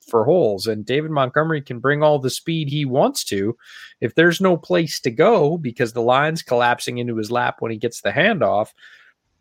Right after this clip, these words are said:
he's not gonna be able to show that. And I think Montgomery is a very good player. So these,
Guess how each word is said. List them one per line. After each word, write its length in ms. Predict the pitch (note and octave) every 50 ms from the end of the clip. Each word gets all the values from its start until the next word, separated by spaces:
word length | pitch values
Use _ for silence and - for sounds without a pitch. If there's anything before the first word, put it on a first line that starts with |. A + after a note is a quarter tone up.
| _ _ _
he's 180 | - F3 F3+ G3
not 180 | G#3+ G3 F3+
gonna 140 | - D3+ C3+
be 120 | B2 B2+
able 140 | A#2 G#2 G2+
to 80 | G2 F#2+
show 360 | - - - G#2+ F#2+ F#2+ F#2
that. 300 | F2+ F2 F2+ G2+ - -
And 120 | D3 C3+
I 120 | C#3 C3 B2+
think 280 | - E3 D#3 D3 C#3+ _
Montgomery 720 | B2 B2+ C3 C3 B2+ - C3+ D3 D3+ D3+ C#3+ C#3 B2+ C3+ D#3
is 180 | F3+ F3+ E3
a 80 | E3 D#3
very 600 | D3 C3 A2 G2+ G#2+ B2+ D3+ G#3+ B3+ F3+ A2 F#2
good 300 | F2 - G2+ F#2+ F2 - _
player. 360 | - G#2+ G2 G2 F2+ - F2+
So 460 | - - - C3 A#2 A2+ A2+ A2 A2 -
these, 340 | - C#3+ E3+ F3 D#3+ - -